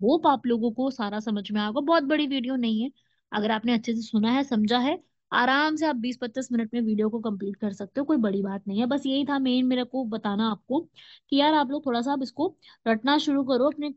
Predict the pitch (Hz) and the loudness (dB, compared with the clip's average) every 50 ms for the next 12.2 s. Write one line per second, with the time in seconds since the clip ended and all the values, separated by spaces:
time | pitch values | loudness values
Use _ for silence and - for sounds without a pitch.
0 | - 226 220 - 226 214 - 247 233 - - 320 339 302 269 254 - 277 254 226 | -8 -8 -4 -4 -4 -2 -2 -6 -6 -2 0 0 2 2 0 0 0 0 2 2
1 | 226 240 254 262 254 247 240 254 262 262 277 262 240 247 220 269 277 330 311 247 | 2 2 0 0 0 0 0 0 0 0 -2 -2 -2 -2 -4 -2 -2 -2 -2 -2
2 | 214 226 214 208 208 214 220 214 220 208 208 - 226 220 214 214 190 190 180 254 | -2 -2 -2 0 0 -2 -2 -2 -4 -6 -4 -2 -2 -2 -2 -4 -6 -6 -4 -4
3 | 285 302 269 214 190 - - - 214 190 185 190 - 220 233 247 226 214 220 220 | -2 0 0 -2 -2 -4 -4 -4 -2 -2 -4 -4 -4 -2 -2 -2 0 -2 -4 -6
4 | 214 185 180 175 - 196 196 220 220 - 240 233 220 226 226 226 262 269 226 196 | -6 -8 -8 -8 -8 -6 -6 -6 -6 -4 -4 -2 -2 -2 -2 0 0 0 -2 -2
5 | - _ 196 196 196 220 185 185 190 - - 277 339 - - - - - - - | -4 _ -6 -6 -4 -4 -4 -6 -6 -4 -4 -4 -4 -4 -10 -20 -20 -18 -6 -2
6 | 233 226 233 240 240 254 269 269 285 285 254 220 220 220 226 233 220 247 247 233 | 0 2 2 4 4 4 2 2 2 2 2 0 0 0 -2 -2 0 -2 -2 0
7 | 226 220 214 226 233 233 233 240 226 - 240 233 220 285 302 285 247 202 196 208 | 0 -2 -2 -4 -4 -4 -4 -6 -6 -6 -6 -4 -2 -2 -2 -2 -4 -4 -6 -6
8 | 214 208 - 202 196 220 202 196 196 196 190 214 190 185 220 220 311 381 - _ | -6 -6 -6 -8 -6 -4 -4 -4 -4 -4 -4 -4 -6 -4 0 0 0 0 0 _
9 | _ _ _ _ _ _ - 214 208 196 214 196 196 202 214 294 392 - - 208 | _ _ _ _ _ _ -6 -4 -2 0 0 0 0 0 -2 -2 -2 -2 -4 -6
10 | 185 175 - 214 208 - - 277 - 262 220 - - 190 190 196 180 196 185 - | -6 -2 -2 -4 -2 -2 -6 -6 -6 -6 -6 -6 -8 -8 -8 -10 -10 -12 -14 -12
11 | - 180 190 - _ 277 - _ _ _ _ - _ _ _ - 240 214 254 269 | -14 -16 -16 -16 _ -20 -20 _ _ _ _ -20 _ _ _ -4 -2 0 0 0
12 | 269 269 302 | 0 0 -2